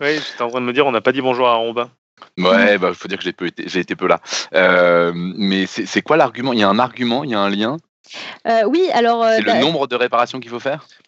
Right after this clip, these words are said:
Speaker 1: L'argument,
Speaker 3: Non.
Speaker 1: c'est que quand t'écoutes cette fréquence, tu te sens mieux après.
Speaker 2: Ouais, mais comment tu peux justifier ça ?
Speaker 3: Alors, l'argument qu'ils utilisent, euh, c'est que, euh, c'est une fréquence qui permet, euh, à l'eau de se structurer en cristal hexagonal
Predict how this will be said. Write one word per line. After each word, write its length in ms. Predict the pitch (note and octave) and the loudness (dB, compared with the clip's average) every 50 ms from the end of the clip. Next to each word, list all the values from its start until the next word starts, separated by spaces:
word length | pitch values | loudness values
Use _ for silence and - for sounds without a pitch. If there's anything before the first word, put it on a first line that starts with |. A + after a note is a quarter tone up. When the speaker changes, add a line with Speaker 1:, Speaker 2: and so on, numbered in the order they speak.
| - B2 | -4 0
Speaker 1:
L'argument, 380 | A#2+ A#2+ B2+ C3+ - - C#4 | 2 2 4 4 4 6 6
Speaker 3:
Non. 80 | D4 D4+ | 6 6
Speaker 1:
c'est 60 | D4+ | 6
que 80 | C#4 C4 | 4 4
quand 100 | C#3 - | 0 0
t'écoutes 260 | - C3+ - D#3+ - | -4 -6 -6 -4 -4
cette 140 | D#3 C#3 - | -4 -4 -2
fréquence, 320 | - B2 - F3 G3 - | -4 -4 -2 -2 -2 -2
tu 100 | - C#3+ | -6 -12
te 60 | - | -8
sens 180 | - - B2+ C3 | -2 0 2 2
mieux 160 | C#3 D#3+ E3+ | 2 2 2
après. 280 | D#3 B2+ - - A#2 A2 _ _ _ _ _ _ _ - | 0 0 -2 -4 -6 -6 _ _ _ _ _ _ _ 0
Speaker 2:
Ouais, 140 | G#2+ G#2+ G#2 | 2 4 6
mais 180 | G#2 G2 G2 G2+ | 6 6 4 4
comment 300 | - - A#2 A2+ A#2+ A2+ | 2 2 2 4 2 0
tu 120 | - A2 | -2 -6
peux 120 | G2 A2 G#2 | -6 -6 -6
justifier 360 | F#2+ G2 - - G2 - G2 | -6 -8 -12 -14 -10 -10 -8
ça ? 120 | - F2+ F2 _ _ _ _ _ _ _ _ _ | -8 -8 -10 _ _ _ _ _ _ _ _ _
Speaker 3:
Alors, 340 | - A3+ A#3 A#3 A#3 G#3+ - | 0 2 2 4 4 4 4
l'argument 520 | F#3+ A#3+ C#4 C#4 C#4+ C#4 D#4 D4 C4+ C#4 D#4+ | 4 4 4 4 4 4 4 4 4 4 2
qu'ils 540 | E4 - B3+ A3+ A3 G#3+ G#3 G#3 G3+ G3+ A3+ | 0 0 -2 -2 0 0 0 -2 -2 -2 -4
utilisent, 640 | C4 - - A3+ F#3+ F#3+ G#3 B3+ D4+ C4+ G#3+ E3+ - - - - - - - - - - | -4 -4 -6 -6 -4 -4 -2 0 2 2 2 2 0 -2 -10 -8 -8 -8 -10 -8 -2 0
euh, 260 | F#3+ F#3+ F3 F3 F3 F3+ | 2 4 4 4 4 2
c'est 220 | - - G#3+ G3+ | 2 2 0 0
que, 160 | - - B3+ | 0 2 2
euh, 380 | C4 C4+ C4 A3 F#3 F3 F3 F#3 | 2 4 4 4 4 4 4 4
c'est 640 | G3 - - - G#3 F#3 F3+ E3+ F3 E3+ E3 - - - | 2 0 0 0 2 2 2 2 2 2 0 0 -2 0
une 260 | - G#3 G#3 G3 E3+ | 2 2 4 4 2
fréquence 680 | F#3+ - - D#4 C#4 - C#4 B3 B3 - - - - - | 2 0 0 0 0 2 4 4 4 4 2 -2 -8 -10
qui 160 | - - A3 | -6 -6 -2
permet, 600 | - A#3+ A3+ G#3 A3 A#3 A#3 A#3+ C4 C4 A#3+ - - | 0 2 2 4 4 4 4 4 4 4 2 2 2
euh, 560 | G3+ G3 G3 F#3+ F#3+ F#3+ F#3+ F#3+ F#3+ F#3 F3 - - | 2 2 2 4 2 2 4 4 4 2 2 2 2
à 100 | G3+ G3+ | 2 2
l'eau 320 | A3 A#3+ C#4+ D4+ E4 - _ _ - | 4 4 4 2 2 -2 _ _ -8
de 140 | A3 A3+ | -6 -4
se 140 | A3+ - B3+ | 0 0 -2
structurer 640 | - - - - C#4+ - - - - C4 C4+ D4 - | -2 -2 -4 -4 -4 -4 -4 0 2 4 4 4 4
en 100 | - A3+ | 2 2
cristal 460 | A3+ - - C#4 - - - C#4+ C#4+ - | 2 2 0 0 0 2 2 2 2 4
hexagonal 680 | - A#3 A#3 C4 C#4+ A#3+ B3+ A#3 - A#3 F3+ G#3+ A#3 | 2 2 4 2 2 4 4 4 4 4 4 4 2